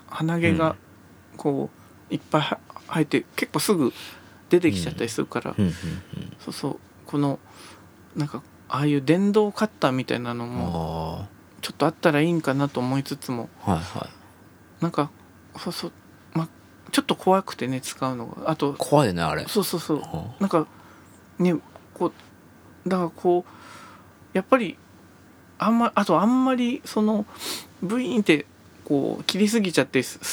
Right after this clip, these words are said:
Speaker 1: ースーにしちゃっても、なんかその悪いものがいっぱい入ってくるんじゃないかと思っちゃってさ。
Speaker 2: うん。はあ、はあ、はあ。
Speaker 1: まも-、守れなくなっちゃって。
Speaker 2: はあ、はあ。
Speaker 1: そうそう、鼻毛でこう。
Speaker 2: はあ、はあ。
Speaker 1: だから、ある程度はあった方が、で、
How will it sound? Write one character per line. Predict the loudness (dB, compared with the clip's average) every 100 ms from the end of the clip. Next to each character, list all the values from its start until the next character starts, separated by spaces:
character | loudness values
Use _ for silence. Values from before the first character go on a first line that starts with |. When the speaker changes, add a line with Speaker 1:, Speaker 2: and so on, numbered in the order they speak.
| 0
Speaker 1:
ー |
ス | 0 2
ー | 2 4
に | 2
し | 2
ち | 0
ゃ |
っ |
て | 0 0
も、 | 2
な | 0
ん |
か | -2
そ | -4 -2
の | 0 4
悪 | 6 6
い | 4
も | 2
の | -2 -2
が | -4 -6 -20 -20 -12
い | -4
っ | 2
ぱ | 4
い | 4
入 | 2
っ | 2
て | 0
く | 0
る | -2
ん | -2
じ |
ゃ | -2
な | -4
い |
か | -8
と | -8
思 | -10
っ | -10
ち | -12
ゃ |
っ |
て | -12
さ。 | -12 0
Speaker 2:
う |
ん。 | 2
は |
あ、 | 2
は | -2
あ、 | -6
は | -2
あ。 |
Speaker 1:
ま | 2
も-、 | 2 2 2
守 | 2 4 4
れ | 2
な | 0
く | -4
な | -8
っ |
ち | -10
ゃ |
っ |
て。 | -10 -14 -4
Speaker 2:
は | 0
あ、 | 0
は | -2
あ。 | -10 -12 -18 -16
Speaker 1:
そ | -16
う |
そ | -8
う、 |
鼻 | -2 -2 -2
毛 | -4
で | -6
こ | -6 -8 -8 -18 -20 -4
う。 | 0
Speaker 2:
は | 0 -4
あ、 |
は | -12
あ。 | -14 -8 -4
Speaker 1:
だ |
か | -2
ら、 | -4 -6 0
あ |
る | 0
程 | 4 2 2
度 | 2
は | 2
あ | 0
っ | 0
た | -4
方 | -2 -2
が、 | -4 -8 -12 -20 -20 -2
で、 | 0 0